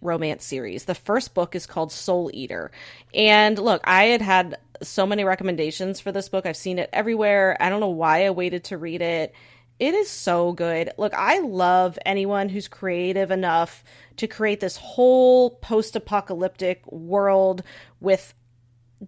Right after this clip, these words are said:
dozens of different kinds of monsters. And it's really cool. Some monsters are more like animals. Some monsters are very sentient. They're all unique. They're all cool. They have different abilities.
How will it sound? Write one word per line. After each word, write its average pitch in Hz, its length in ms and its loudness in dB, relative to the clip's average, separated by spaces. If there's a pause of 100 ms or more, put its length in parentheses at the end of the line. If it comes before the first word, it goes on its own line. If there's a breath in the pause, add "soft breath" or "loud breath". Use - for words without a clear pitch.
(140)
dozens 247 580 2
of 196 300 -2
different 208 580 -4
kinds 185 460 -6
of 196 160 -10
monsters. 175 920 -8
And 220 120 0
it's 208 220 -4
really 240 220 -4
cool. 196 340 -2
Some 190 300 -2
monsters 202 440 -2
are 196 60 -4
more 180 200 -4
like 175 280 -6
animals. 247 680 0 (300 loud breath)
Some 202 320 -2
monsters 190 440 -2
are 185 80 -2
very 156 220 -6
sentient. 226 880 -2 (500 loud breath)
They're 190 300 -2
all 220 360 4
unique. 202 600 0
They're 165 180 -6
all 220 260 4
cool. 180 680 -2
They 185 100 -2
have 175 180 -8
different 233 260 -2
abilities. 165 960 -6